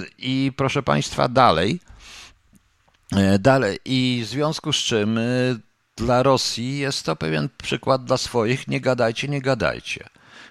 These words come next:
A wygodniej to robić z-, przy-, na Białorusinach, dlatego że już, e, na podstawie Skripala i nie tylko Skripala i niektórych innych swoich obywateli, czy,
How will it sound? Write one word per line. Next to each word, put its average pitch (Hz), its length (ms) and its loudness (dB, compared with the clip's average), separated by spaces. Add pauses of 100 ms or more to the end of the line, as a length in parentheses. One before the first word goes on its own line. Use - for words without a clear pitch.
(100)
A 117 160 2
wygodniej 190 500 2
to 117 140 -2
robić 131 320 0
z-, - 80 -8
przy-, 110 260 -2
na 110 160 2
Białorusinach, 110 960 0
dlatego 131 480 -2
że 131 340 -2
już, 131 440 -2
e, 113 220 2
na 110 260 4
podstawie 110 400 -2
Skripala 131 600 2
i 107 80 -2
nie 101 120 -2
tylko 113 280 -6
Skripala 101 560 2
i 98 60 0
niektórych 98 460 -4
innych 98 240 -2
swoich 92 360 -2
obywateli, 92 680 0
czy, 82 200 -4